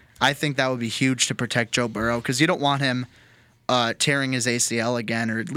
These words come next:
getting, you know, roughed up, because he looked really good his rookie year, uh, considering the fact that he had a, you know, poor offensive line in front of him. So you get a chance to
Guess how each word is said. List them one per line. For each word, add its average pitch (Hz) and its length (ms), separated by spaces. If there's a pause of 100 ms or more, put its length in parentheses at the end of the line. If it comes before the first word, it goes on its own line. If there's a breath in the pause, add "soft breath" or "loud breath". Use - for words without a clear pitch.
(160)
getting, 135 460
you 139 80
know, 120 140
roughed 120 340
up, 127 240
because 120 280
he 233 160
looked 170 220
really 147 380
good 131 160
his 117 160
rookie 117 220
year, 120 320 (560 soft breath)
uh, 113 300 (360)
considering 127 540
the 120 80
fact 120 320
that 110 160
he 123 80
had 117 140
a, 104 40 (160)
you 127 80
know, 110 140
poor 131 220
offensive 120 360
line 117 240
in 104 60
front 104 180
of 98 60
him. 104 140
So 107 280 (500 loud breath)
you 147 140
get 196 140
a 170 60
chance 156 340
to - 100